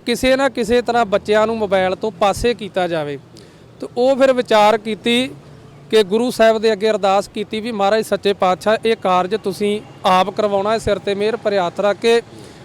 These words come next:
ਫਿਰ ਮਾਈਕ ਲਿਆ ਤੇ ਅਨਾਉਂਸਮੈਂਟ ਕੀਤੀ ਕਿ ਬੱਚਿਆਂ ਨੂੰ ਬੇਨਤੀ ਹੈ, ਜਿੰਨੇ ਵੀ ਸਕੂਲਾਂ ਦੇ ਵਿੱਚ ਪੜ੍ਹਦੇ ਨੇ, ਕਾਪੀਆਂ ਦੇ ਉੱਤੇ ਵਾਹਿਗੁਰੂ ਸਿਮਰਨ ਲਿਖੋ। ਉਹ ਬੱਚਿਆਂ ਨੇ ਫਿਰ ਕਾਫੀ ਹੰਗਾਰਾ ਭਰਿਆ।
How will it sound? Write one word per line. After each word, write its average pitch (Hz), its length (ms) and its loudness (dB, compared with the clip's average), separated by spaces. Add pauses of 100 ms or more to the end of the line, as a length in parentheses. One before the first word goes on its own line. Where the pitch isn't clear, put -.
(140)
ਫਿਰ 226 140 4
ਮਾਈਕ 233 400 2
ਲਿਆ 233 280 4
ਤੇ 254 120 0
ਅਨਾਉਂਸਮੈਂਟ 233 560 0
ਕੀਤੀ 240 480 -4 (1040)
ਕਿ 240 160 6
ਬੱਚਿਆਂ 240 540 2
ਨੂੰ 254 160 -4
ਬੇਨਤੀ 202 520 2
ਹੈ, 247 60 4
ਜਿੰਨੇ 208 320 -2
ਵੀ 254 120 -4
ਸਕੂਲਾਂ 190 500 -2
ਦੇ 196 80 0
ਵਿੱਚ 196 200 -4
ਪੜ੍ਹਦੇ 190 440 0
ਨੇ, 214 240 0 (680)
ਕਾਪੀਆਂ 226 500 0
ਦੇ 233 180 0
ਉੱਤੇ 214 240 -2
ਵਾਹਿਗੁਰੂ 196 380 0
ਸਿਮਰਨ 175 400 -4
ਲਿਖੋ। 170 320 -4 (760)
ਉਹ 240 120 2
ਬੱਚਿਆਂ 233 420 0
ਨੇ 233 100 -4
ਫਿਰ 220 140 -6
ਕਾਫੀ 214 380 -4
ਹੰਗਾਰਾ 196 420 0
ਭਰਿਆ। 202 480 0